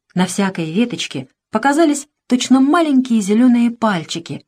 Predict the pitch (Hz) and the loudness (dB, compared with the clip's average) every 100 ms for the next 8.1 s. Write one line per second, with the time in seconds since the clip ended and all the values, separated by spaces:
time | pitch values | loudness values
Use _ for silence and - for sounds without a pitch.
0 | _ _ _ 381 370 349 269 262 202 - | _ _ _ -2 -2 0 0 0 0 -4
1 | 160 - 165 175 170 139 156 - 147 139 | -10 -6 -6 -6 -8 -6 -8 -8 -12 -12
2 | _ _ _ _ _ _ _ - 392 320 | _ _ _ _ _ _ _ 0 2 0
3 | 294 254 240 - 190 190 165 _ - 170 | -2 0 -2 -2 -2 -2 -4 _ -6 -4
4 | - 147 151 - 143 139 135 131 _ _ | -4 -8 -8 -6 -6 -6 -8 -10 _ _
5 | _ _ _ _ - 175 196 190 196 - | _ _ _ _ -8 -4 -2 -4 -4 -2
6 | 208 196 185 _ 170 294 - 330 330 277 | -2 -2 -6 _ -6 -4 0 0 0 -4
7 | 262 185 - 151 147 - 156 151 143 139 | -6 -8 -6 -6 -8 -6 -8 -6 -6 -8
8 | 131 | -10